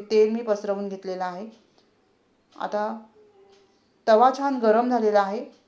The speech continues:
आणि डोस्याचं पीठ जे आहे ते चांगलं घोळून घ्यायचं आणि आता ह्याच्यावर आपण डोसा घालूया. तर इथे बघा,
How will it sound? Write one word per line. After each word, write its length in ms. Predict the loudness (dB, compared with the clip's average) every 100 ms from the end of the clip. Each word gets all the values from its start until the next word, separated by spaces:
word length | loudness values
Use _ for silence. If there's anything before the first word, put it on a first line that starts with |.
| _
आणि 200 | -8 -4
डोस्याचं 460 | 0 0 0 -2 -4
पीठ 260 | -8 -8 -2
जे 80 |
आहे 200 | 0 0
ते 80 | -2
चांगलं 400 | -2 -2 0 0
घोळून 440 | 0 -2 -2 -2 -2
घ्यायचं 420 | -2 -2 -6 -10 -14 _ _ _ _
आणि 200 | -12 -6
आता 220 | -6 -6
ह्याच्यावर 400 | -6 -4 -2 0
आपण 340 | -2 -2 -6 -8
डोसा 300 | -10 -4 -2
घालूया. 380 | -2 -6 -8 -10 -14 _ _ _ _ _ _ _ _ _
तर 120 | -12 -10
इथे 180 | -10
बघा, 320 | -6 -4 -4